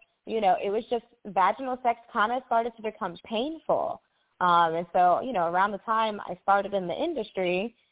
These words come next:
you know, people were like, "Hey, you should do anal. Like, anal sells, anal's great." And I was like, "Hmm, let me try that, because right now my pussy's having issues. Like, it kinda hurts."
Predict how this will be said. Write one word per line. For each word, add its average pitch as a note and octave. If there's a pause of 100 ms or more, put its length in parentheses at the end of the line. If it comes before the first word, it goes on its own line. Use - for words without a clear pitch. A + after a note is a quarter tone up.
(100)
you G#3
know, F#3+
people G3+
were F#3
like, F#3+
"Hey, G3+
you G3
should B3+
do C4
anal. G#3
Like, E3+
anal A3
sells, B3+
anal's G#3+
great." A#3+
And G#3
I G3+
was G#3+
like, B3 (100)
"Hmm, C#4 (460)
let D#4+
me B4+ (100)
try F4+
that, E3+
because G#3
right A#3+
now D#4
my A#3
pussy's F4+
having B3+
issues. E3+
Like, D#3+
it F3
kinda A#3+
hurts." D4